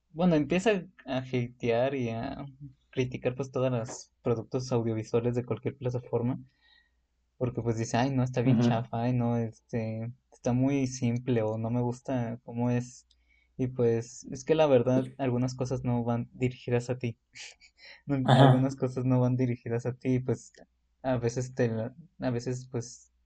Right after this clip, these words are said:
Speaker 1: te la recomiendan otra persona, o, o de la nada la plataforma te lo recomienda, y tú dices: "Ay, no, qué chafa", pero, pues,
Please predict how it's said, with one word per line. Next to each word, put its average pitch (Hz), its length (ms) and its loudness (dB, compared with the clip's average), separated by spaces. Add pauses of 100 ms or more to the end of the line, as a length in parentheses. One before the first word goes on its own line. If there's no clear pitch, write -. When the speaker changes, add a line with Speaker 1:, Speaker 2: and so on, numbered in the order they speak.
(120)
Speaker 1:
te 123 100 2
la 117 100 4
recomiendan 120 500 2
otra 127 220 0
persona, 117 580 -2
o, - 80 -14 (720)
o 127 140 2
de 117 100 0
la 113 100 -2
nada 117 220 0
la 127 120 0
plataforma 120 460 -4
te 120 100 -6
lo 123 100 -2
recomienda, 131 480 -4 (580)
y 127 60 -8
tú 127 100 0
dices: 117 180 0
"Ay, 117 100 0
no, 127 160 0
qué 131 100 -4
chafa", 127 320 -4
pero, 117 240 -2
pues, - 320 -10